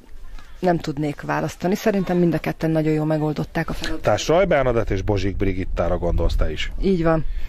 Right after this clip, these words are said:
Speaker 2: Hát akkor egy pénzfeldobásról mondjuk, azért, eh, Brigitta két gólt rugott, ugye, és egy, eh, pár nagyon szép, nagyon jó passza volt, én úgy gondolom, hogy ma ő volt a, a legjobb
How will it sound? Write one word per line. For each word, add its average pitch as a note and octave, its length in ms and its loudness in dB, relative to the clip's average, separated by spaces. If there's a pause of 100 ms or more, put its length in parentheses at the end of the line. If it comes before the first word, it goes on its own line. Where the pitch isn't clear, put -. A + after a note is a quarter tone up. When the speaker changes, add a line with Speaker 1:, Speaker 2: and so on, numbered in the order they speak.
Speaker 2:
Hát - 160 -2
akkor B2+ 160 -2
egy A2 80 -2
pénzfeldobásról G2 880 0
mondjuk, G#2+ 280 2
azért, F#2 340 2 (220)
eh, F2 140 0
Brigitta G#2 440 0
két G#2+ 480 -2
gólt G2+ 400 0 (320)
rugott, D3+ 600 2 (340)
ugye, G#2+ 300 2
és - 140 -4
egy, F2 140 -4
eh, F#2 280 -4 (100)
pár G2 200 2
nagyon G2+ 300 2
szép, F#2+ 180 -2
nagyon F#2 260 2
jó F#2 80 2
passza B2 280 -2
volt, G2 140 -2
én F#2+ 60 -2
úgy F#2+ 120 -2
gondolom, G2 340 -2
hogy F#2+ 100 -4
ma G#2+ 200 0 (320)
ő A2+ 200 4
volt G#2 260 2
a, F#2 140 0 (240)
a G#2 60 -4
legjobb A2 500 2